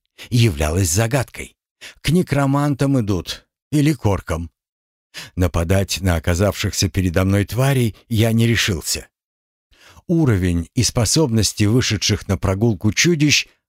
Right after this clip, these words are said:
оставались неизвестной величиной, а рисковать мне не хотелось. "Найдем каких-нибудь толстячков, разомнемся.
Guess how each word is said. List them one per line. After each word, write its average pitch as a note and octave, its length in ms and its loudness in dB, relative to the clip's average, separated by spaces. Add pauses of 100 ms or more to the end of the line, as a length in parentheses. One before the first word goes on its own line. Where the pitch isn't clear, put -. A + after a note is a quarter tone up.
оставались G2 640 0
неизвестной G2 600 0
величиной, A2 680 0 (300)
а C#3 140 2
рисковать D3 540 0
мне B2+ 220 2
не A#2+ 120 2
хотелось. C#2+ 640 -4 (800)
"Найдем D#3 400 2
каких-нибудь B2+ 840 0
толстячков, - 920 -2 (280)
разомнемся. D#3 920 0